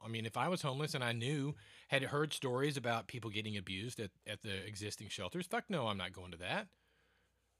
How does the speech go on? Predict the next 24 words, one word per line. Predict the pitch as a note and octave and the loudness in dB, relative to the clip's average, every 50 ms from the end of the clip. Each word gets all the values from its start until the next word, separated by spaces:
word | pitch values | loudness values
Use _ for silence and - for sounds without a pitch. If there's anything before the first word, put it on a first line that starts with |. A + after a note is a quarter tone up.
| _ _ _ _ - | _ _ _ _ 0
I'll | A#2+ C#3+ F3 | 2 2 4
do | F3+ G#3+ G3 | 6 4 4
fine | - G#3+ G#3 G3 E3+ E3 E3 D#3 | 6 6 6 6 6 4 2 2
here | C#3+ D#3+ E3 E3 | 2 4 4 4
in | E3 | 4
my | D#3+ | 2
tent | D#3+ - E3+ E3+ D3+ C#3 C#3 - - C#3+ | 0 2 2 0 2 0 -2 -4 -6 -4
underneath, | C3 C3 C3 C3 C3+ C3+ - - - - | -4 -2 -2 -2 -2 -2 -4 -8 -8 -2
uh, | C#3 B2+ B2+ B2 B2 A#2+ A2+ - | 0 2 2 2 2 0 -2 0
I | - C3 C3 B2+ | 2 2 2 2
tw-, | - D3+ - C3+ | 0 -4 -2 0
I | C3 C3+ | 0 0
twenty-five | C3+ - D#3 C#3+ - - D#3 C#3 A2+ A2 G#2 - | 0 0 -2 -2 0 0 2 2 2 0 0 -2
here | A2 G2+ G2+ A2+ A2+ _ _ _ _ _ _ _ _ _ _ _ - C3 | -4 -4 -4 -6 -8 _ _ _ _ _ _ _ _ _ _ _ -10 -8
at | A2 A2 | -8 -4
Colfax. | - C#3+ C3+ - A2+ G2 F#2 F2+ - - - - _ _ _ _ _ _ _ _ _ _ - | -2 -2 -2 0 0 0 0 -2 -4 -8 -18 -18 _ _ _ _ _ _ _ _ _ _ -8
I | |
mean, | A2 G#2 G2+ F#2+ F#2+ - - | -6 -4 -4 -4 -6 -6 4
fuck. | - G3 G3 - - - - - _ _ _ _ _ _ _ _ _ _ _ _ _ _ _ _ _ _ _ _ _ _ _ _ _ _ _ _ _ _ _ - | 4 6 6 4 0 -10 -20 -20 _ _ _ _ _ _ _ _ _ _ _ _ _ _ _ _ _ _ _ _ _ _ _ _ _ _ _ _ _ _ _ -8
So | - D3+ D3 | 0 2 4
that's | C#3 D#3 D3+ - E3 | 4 4 2 2 4
your | D#3+ D#3+ | 4 4
options. | F3 F#3 - - - F2+ D2 - - - - _ _ _ _ _ _ _ _ _ _ _ _ _ _ _ _ _ _ _ _ _ _ _ _ _ _ _ _ _ _ _ _ _ _ _ _ _ _ _ _ _ _ _ - - - | 4 4 0 -2 -8 -10 -10 -12 -18 -20 -20 _ _ _ _ _ _ _ _ _ _ _ _ _ _ _ _ _ _ _ _ _ _ _ _ _ _ _ _ _ _ _ _ _ _ _ _ _ _ _ _ _ _ _ -8 6 8
And | E3 E3 E3 | 8 8 8